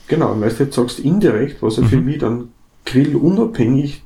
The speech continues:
Speaker 1: die zwei verschiedenen Methoden sind, wären ja für mich, also drei eigentlich,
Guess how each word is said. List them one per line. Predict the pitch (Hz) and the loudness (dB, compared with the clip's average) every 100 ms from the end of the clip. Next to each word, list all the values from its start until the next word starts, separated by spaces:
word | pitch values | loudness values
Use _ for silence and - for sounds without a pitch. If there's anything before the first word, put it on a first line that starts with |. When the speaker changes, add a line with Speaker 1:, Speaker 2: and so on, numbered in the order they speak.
| - 127 | -10 -6
Speaker 1:
die | 123 | -4
zwei | - - | -4 -2
verschiedenen | 143 139 160 147 131 123 | -2 -2 0 0 2 0
Methoden | 120 - 165 160 165 | -2 0 0 0 -2
sind, | - 120 160 - - - - - | -2 -2 -4 -8 -18 -18 -20 -4
wären | 113 110 131 | 2 2 2
ja | |
für | 131 143 | 2 2
mich, | 127 139 160 139 | 2 2 0 -2
also | 113 117 | -2 -2
drei | - 92 127 - | -2 0 2 2
eigentlich, | 101 113 120 143 - | 0 0 0 0 -4